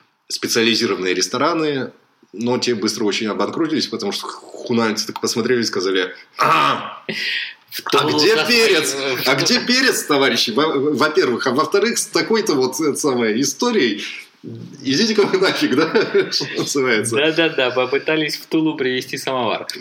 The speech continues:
Speaker 1: Да-да-да.
Speaker 2: Но давай тогда от таких вот импостеров,
Speaker 1: М.
Speaker 2: маскирующихся под хунаньскую кухню, будем переходить.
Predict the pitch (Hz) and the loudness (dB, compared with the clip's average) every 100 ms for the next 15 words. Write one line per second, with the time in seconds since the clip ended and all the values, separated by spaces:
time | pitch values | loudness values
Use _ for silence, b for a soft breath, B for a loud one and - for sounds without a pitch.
0 | 101 101 135 156 151 113 151 165 175 160 | -2 2 2 2 2 2 2 2 2 -2
1 | - 120 151 151 120 123 117 120 - 131 | -4 0 2 2 0 -2 0 -2 0 -2
2 | 117 - 123 123 110 110 107 - 139 131 | -2 -4 -4 -4 -4 -4 -4 -4 -4 -4
3 | 123 143 123 - 107 95 - - 107 110 | -2 0 0 0 0 0 -4 -6 -2 -2
4 | 92 127 127 110 - 104 - 101 - 113 | 2 0 2 0 -2 -2 -2 -4 -4 -4
5 | 101 85 - 110 107 107 135 - 240 226 | -4 -4 -4 -2 -2 -4 -8 -4 -4 -2
6 | 151 110 76 - - - - - 113 139 | -2 -2 -2 -8 -18 -20 -20 -12 -6 -4
7 | 135 113 113 120 120 139 139 135 110 | -2 -4 -2 -2 0 -4 -4 -10 -10